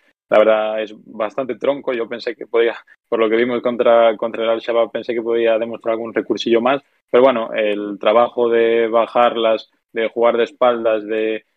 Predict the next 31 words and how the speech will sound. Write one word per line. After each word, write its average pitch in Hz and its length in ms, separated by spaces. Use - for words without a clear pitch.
llevarse 117 280
a - 20
los 113 100
centrales 113 480
y 113 40
demás 113 260
para 107 140
ayudar 107 240
a 107 80
Yago, 110 200
yo 101 140
creo 107 160
que - 60
lo 104 60
estaba 107 220
haciendo 107 220
bastante 104 380
bien. 131 300
Luego, 117 300
por 117 120
encima, 104 580
eh, 95 100
gana 104 280
por 113 160
alto 113 420
y, 95 380
y 92 60
te 104 100
mete 107 260
ese 110 160
golito. 120 540